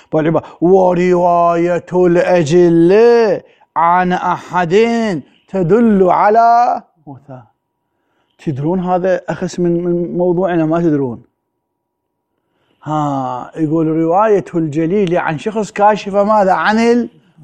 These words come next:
الوثاقة". ها، شوف شو يقول: "وفيه"، سيد الخوي، بس انتبهوا، "وفيه أنه قد مر مرارا"، يعني هواي مكررها السيد الخوي، لأن خلاف المشهور،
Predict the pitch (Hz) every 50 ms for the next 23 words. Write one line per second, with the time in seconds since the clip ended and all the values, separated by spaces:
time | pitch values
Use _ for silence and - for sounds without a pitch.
0 | - - 165 160 151 - - 185 180 165 151 - 151 151 - - _ _ _ _
1 | _ _ _ _ 139 139 139 143 147 139 - 62 - - _ _ _ _ - _
2 | _ - - 185 165 - 233 220 220 226 196 165 160 180 185 147 233 254 226 185
3 | 175 147 - 180 170 151 - 180 165 139 120 - _ _ _ - 143 147 135 143
4 | 170 175 - 175 156 - 156 139 143 165 156 - 226 226 175 131 135 113 - _
5 | _ _ _ _ _ - - - - - _ - 196 196 196 196 196 196 196 185
6 | 196 190 - 208 202 165 180 185 214 262 277 269 262 269 254 240 240 233 240 254
7 | 254 240 226 196 175 160 143 - _ _ _ _ _ _ _ _ - 165 151 139
8 | 170 165 156 190 233 262 254 220 - 220 214 208 202 180 165 165 151 - - -
9 | 147 - 170 160 139 123 - 139 135 123 107 - _ _ _ _ _ _ _ _
10 | _ _ - 139 151 156 165 156 151 139 160 196 220 214 208 262 254 262 226 -
11 | - 190 151 -